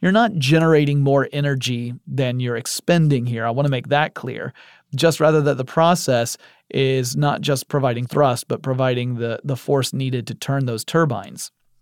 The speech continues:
and those fan blades and compressor blades.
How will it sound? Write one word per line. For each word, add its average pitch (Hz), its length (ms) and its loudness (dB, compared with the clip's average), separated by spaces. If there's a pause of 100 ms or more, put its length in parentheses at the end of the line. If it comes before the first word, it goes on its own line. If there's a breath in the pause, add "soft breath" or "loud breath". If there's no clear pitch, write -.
(600)
and 139 180 -2
those 127 160 -2
fan 160 300 2
blades 123 320 -4
and 120 100 -8
compressor 151 400 0
blades. - 320 -6